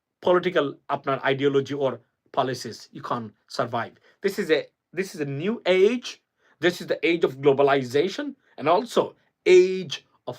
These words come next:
new generations। You can't deceive them by doing so। It is almost impossible।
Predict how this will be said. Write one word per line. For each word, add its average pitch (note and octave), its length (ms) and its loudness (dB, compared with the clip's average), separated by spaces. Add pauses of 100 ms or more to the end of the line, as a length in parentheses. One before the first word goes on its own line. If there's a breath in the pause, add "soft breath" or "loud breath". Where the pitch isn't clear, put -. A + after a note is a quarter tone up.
(200)
new A3 140 2 (160)
generations। A#2 560 -4 (360 soft breath)
You F3 80 -6 (140)
can't G3 280 6 (240)
deceive B2 340 -10 (120)
them G#2+ 120 -4 (440)
by A2+ 80 -2 (160)
doing A2+ 200 -8 (140)
so। A2+ 60 -10 (120)
It C#3 100 -8
is C#3+ 80 0
almost D3 220 -2 (160)
impossible। C#3 500 0